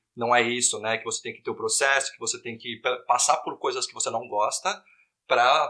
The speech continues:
pra você conseguir evoluir, né, e pra você também tirar algumas lições, né, Matheus, do, do que você viveu e do que você espera pro futuro, né?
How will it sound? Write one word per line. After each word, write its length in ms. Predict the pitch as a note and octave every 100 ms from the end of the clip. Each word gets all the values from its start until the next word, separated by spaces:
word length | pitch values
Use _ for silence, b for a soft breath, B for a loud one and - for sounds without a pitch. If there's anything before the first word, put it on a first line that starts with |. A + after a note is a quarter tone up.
| -
pra 160 | B2+ A#2
você 460 | B2+ - - B2+
conseguir 580 | C3+ D3+ C#3+ C#3 A2+ A#2+
evoluir, 540 | B2 B2 C3+ C#3+ B2+ G#2
né, 260 | G2 A2 - _ _ -
e 80 | B2
pra 100 | C#3
você 200 | C#3 E3
também 260 | E3 D#3+ E3
tirar 280 | E3 C3+
algumas 300 | C#3 C#3+ D3+
lições, 400 | D#3 - D3 C3 A#2+
né, 200 | A#2+ - _ _
Matheus, 500 | G#2+ - G#2+ - -
do, 520 | A2+ A2 G#2 G2 G2 A2
do 100 | A2+
que 120 | A#2
você 240 | A#2 A2+
viveu 520 | A#2 A2+ G#2+ A2+ C3+
e 200 | C#3 C#3+
do 120 | C#3+ C#3+
que 100 | D#3+
você 220 | D3+ E3
espera 240 | - D3 D3
pro 120 | -
futuro, 320 | _ C#3+ A#2+
né? 140 | -